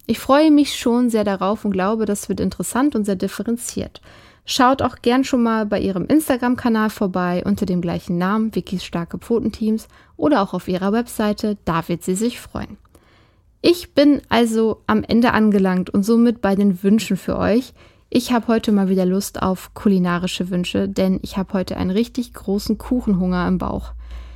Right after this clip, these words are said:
Ich wünsche euch also diese Woche einen mega leckeren, schmackofatzigen, cremigen Käsekuchen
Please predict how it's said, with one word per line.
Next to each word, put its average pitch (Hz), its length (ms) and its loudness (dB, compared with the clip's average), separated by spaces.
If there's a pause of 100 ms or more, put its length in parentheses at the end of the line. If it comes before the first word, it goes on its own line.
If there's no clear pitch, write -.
(160)
Ich - 200 -6
wünsche 233 340 2
euch 190 240 -2
also 196 180 0
diese 190 300 0
Woche 185 480 -2
einen 190 380 2
mega 208 760 0
leckeren, 185 880 0
schmackofatzigen, 196 1300 -2
cremigen 208 640 2
Käsekuchen 196 840 0